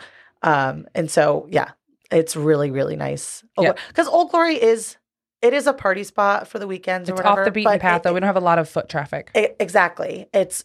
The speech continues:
Speaker 1: a, definitely a destination bar. You have to go out of your way to get to it. There are bars that are near it, not walking distance. So you have to go there. You have to plan your night.
Speaker 2: Yeah.
Speaker 1: So a lot of people go to Old Glory early, start their night off with, like, nice cocktails, and then just get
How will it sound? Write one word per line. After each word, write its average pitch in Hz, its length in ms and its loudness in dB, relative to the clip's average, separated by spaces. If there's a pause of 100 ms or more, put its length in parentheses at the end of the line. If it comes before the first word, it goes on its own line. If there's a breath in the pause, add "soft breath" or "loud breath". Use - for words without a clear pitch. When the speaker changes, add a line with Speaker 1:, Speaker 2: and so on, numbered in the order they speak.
Speaker 1:
a, 185 120 -2 (180)
definitely 240 520 -2
a 180 120 -4
destination 175 1040 -4
bar. 247 360 0
You 190 120 -2
have 185 120 2
to - 60 -6
go - 180 -2
out 170 140 0
of 170 120 -8
your 170 100 -4
way 160 100 4
to 165 80 -6
get 151 240 -6
to 185 140 -4
it. 196 160 2
There 226 100 4
are 214 180 6
bars 226 260 2
that 208 100 2
are 170 80 2
near 180 220 0
it, 214 120 -4
not 208 160 0
walking 156 340 0
distance. - 440 -12 (100)
So 185 80 2
you 165 100 2
have 170 100 2
to 156 100 0
go 214 300 0
there. 185 260 4
You 180 60 -4
have 185 80 -4
to 196 60 -4
plan 208 280 -6
your 170 140 -2
night. 131 260 -10 (100)
Speaker 2:
Yeah. 147 300 -4
Speaker 1:
So - 160 4
a - 20 4
lot 202 160 4
of 185 60 -4
people 202 180 -2
go 185 140 2
to 180 60 2
Old 175 180 2
Glory 175 220 2
early, 151 480 0 (520)
start - 440 0
their 170 120 2
night 160 140 2
off 151 220 0
with, - 100 -2
like, 160 100 2
nice 147 280 0
cocktails, 139 560 -4
and 151 180 -8
then 139 180 0
just 139 200 -8
get - 200 -4